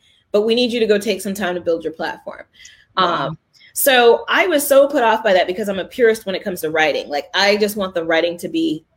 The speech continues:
Speaker 1: good, and the quality of the book and the way that it's designed, all of that is important. Um, and so I decided I'm gonna create a publishing company that is accessible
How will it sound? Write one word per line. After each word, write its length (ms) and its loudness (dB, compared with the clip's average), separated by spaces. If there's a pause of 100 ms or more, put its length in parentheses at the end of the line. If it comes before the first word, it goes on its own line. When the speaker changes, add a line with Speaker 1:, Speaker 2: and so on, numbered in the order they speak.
(140)
Speaker 1:
good, 300 4
and 180 -4
the 120 -4
quality 560 -2
of 100 4
the 80 -6
book 340 2
and 140 -6
the 80 -2
way 180 0
that 140 -2
it's 160 -6
designed, 480 -2
all 180 -2
of 60 -4
that 160 0
is 100 -4
important. 480 -6 (440)
Um, 420 2
and 160 0
so 120 0
I 120 2
decided 420 4
I'm 80 0
gonna 220 -2
create 220 0
a 100 -2
publishing 420 -6
company 380 -6
that 220 -2
is 120 -6
accessible 1000 -2